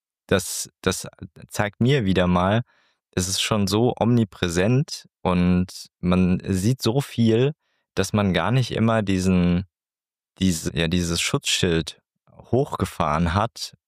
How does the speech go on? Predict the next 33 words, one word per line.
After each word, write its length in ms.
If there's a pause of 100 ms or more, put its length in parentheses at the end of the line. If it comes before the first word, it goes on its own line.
(180)
um 220
zu 160
überprüfen, 600
zu 160
verifizieren, 840
ist 240
das 160
jetzt 180
K 140
I, 180
ist 180
das 140
nicht 160
K 200
I, 280 (440)
sondern 560
man 460 (460)
hat 280
einen 60
kleinen 340
Lacher 400
und 180
denkt, 200
„Ach 160
ja, 300
witzig“, 540
und 440
macht 220
sich 140
darüber 340
gar 140
keine 260
Gedanken. 580